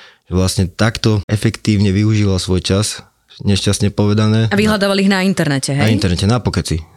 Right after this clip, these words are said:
Speaker 1: Znova.
Speaker 2: A zase Pokec.
Speaker 1: Všetko je na Pokeci. A ja som
Speaker 2: A už
Speaker 1: stretol
Speaker 2: sú aj iné siete, ako
Speaker 1: Sú,
Speaker 2: sú
Speaker 1: sú,
Speaker 2: iné.
Speaker 1: ale, ale
Speaker 2: Dobre, a vyhľadával
Speaker 1: gro-
Speaker 2: deti a čo? Hovor, hovor.
Speaker 1: A vyhľadával deti a vlastne tiež ich nejakým spôsobom namotával.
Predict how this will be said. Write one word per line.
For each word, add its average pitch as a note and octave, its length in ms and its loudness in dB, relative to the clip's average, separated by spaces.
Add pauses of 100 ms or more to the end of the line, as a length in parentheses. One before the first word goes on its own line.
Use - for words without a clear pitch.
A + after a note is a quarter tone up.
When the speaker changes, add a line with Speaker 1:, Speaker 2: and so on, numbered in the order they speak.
(160)
Speaker 1:
Znova. F#2 460 0 (200)
Speaker 2:
A D#3 100 -4
zase F#3+ 220 2
Pokec. D#3 440 -4 (140)
Speaker 1:
Všetko - 280 -2
je A#2 120 4
na F#2+ 140 2
Pokeci. F2 400 -4 (180)
A - 100 -2
ja A2+ 120 2
som C#3 180 2
Speaker 2:
A - 200 0
už G3 80 0
Speaker 1:
stretol - 40 0
Speaker 2:
sú A3 100 2
aj F#3 140 -2
iné F3+ 180 0
siete, G3+ 340 -2
ako G3 140 -2
Speaker 1:
Sú, D#3+ 100 4
Speaker 2:
sú D3 80 0
Speaker 1:
sú, D#3+ 80 2
Speaker 2:
iné. D3+ 120 2
Speaker 1:
ale, B2+ 120 2 (340)
ale G#2+ 180 2
Speaker 2:
Dobre, C#3+ 140 0
a E3 100 -4
vyhľadával A3+ 420 2
Speaker 1:
gro- F#3 80 -4
Speaker 2:
deti G3+ 240 0
a - 100 -4
čo? F3 180 -4
Hovor, D#3+ 340 -4
hovor. D3+ 260 -4 (500)
Speaker 1:
A G2 120 0 (400)
vyhľadával C3+ 480 2
deti A#2+ 240 0
a A#2+ 80 4
vlastne G#2+ 340 2
tiež A2 260 0
ich G#2+ 120 2
nejakým G#2 260 2
spôsobom G#2 580 0
namotával. A2 840 0